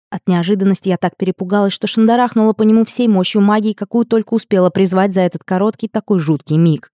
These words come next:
В последний момент человек успел выставить перед собой защиту, но ее смяло, как и мага, как и стену. "Ника!" — взревел Краен. "О боже!"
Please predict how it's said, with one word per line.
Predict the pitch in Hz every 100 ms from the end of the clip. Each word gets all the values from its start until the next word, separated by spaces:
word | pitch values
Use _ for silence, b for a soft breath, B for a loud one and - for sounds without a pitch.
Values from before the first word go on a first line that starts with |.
| _
В | _
последний | 190 190 214 208 196
момент | 190 208 208
человек | - 190 196 208
успел | 208 - 233 202
выставить | 196 - 170 165
перед | 175 170
собой | - 180 175
защиту, | 170 180 - 220 214
но | 208
ее | 202 202
смяло, | 180 - 214 175 - - _ _
как | 165 -
и |
мага, | 175 202 208 202 208 _ _ _
как | 208 -
и | 151
стену. | - 185 135 - - _ _ _ _ _ _ _ _ _ _
"Ника!" — | - 185 214 233 269 262 202 156 - - - _ _
взревел | 220 196 208 214 208 208
Краен. | - 196 196 226 247 151 - _ _ _ _ _
"О | 254
боже!" | 226 208 262 240 233 196